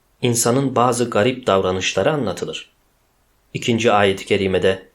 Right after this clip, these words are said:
peygamberin insan ırkından olmasını benimsememeleri,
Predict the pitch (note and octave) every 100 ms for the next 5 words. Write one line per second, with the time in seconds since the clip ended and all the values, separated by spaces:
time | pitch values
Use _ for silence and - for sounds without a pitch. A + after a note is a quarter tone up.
0 | _ _ - B2 B2+ A#2+ B2 D3+ E3 -
1 | _ C3 A#2+ D3 D3 A#2+ - A2+ G#2+ G#2+
2 | G#2+ A2 G#2 G2+ - G2+ G2 G2 G2 -
3 | C3+ F#2+ F2+ E2 F#2+ C3+